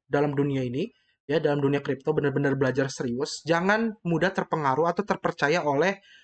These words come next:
terberdaya lagi malah, dengan, eh, orang-orang lain, atau influencer-influencer lain, ya.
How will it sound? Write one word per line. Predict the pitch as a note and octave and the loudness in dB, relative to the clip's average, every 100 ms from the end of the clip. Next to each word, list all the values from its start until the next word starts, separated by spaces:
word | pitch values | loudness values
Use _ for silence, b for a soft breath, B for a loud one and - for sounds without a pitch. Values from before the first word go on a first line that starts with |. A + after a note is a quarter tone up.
| b | b
terberdaya | - G#3+ A3 F#3 F3+ E3+ A3+ D3+ | -4 0 2 2 2 4 2 0
lagi | C3+ | -2
malah, | B2+ A2+ - | -2 -4 -6
dengan, | - C#3+ E3 F#3 F#3+ | -6 -2 2 2 0
eh, | F#3+ _ C3 C3 B2+ B2+ C3 | -2 _ -4 -2 0 0 0
orang-orang | D3+ D3 D#3 D3+ | 0 2 2 2
lain, | A#2 C3 G#3 - _ _ _ - | 0 -2 -4 -10 _ _ _ -4
atau | D3+ D3 | -2 0
influencer-influencer | E3+ E3+ F3 D#3+ E3 D#3 D#3+ D#3+ D#3 D#3 | 0 0 0 0 0 -2 0 0 0 0
lain, | C3 A2+ B2+ - _ | 0 0 -4 -10 _
ya. | B2+ C3 | -2 -2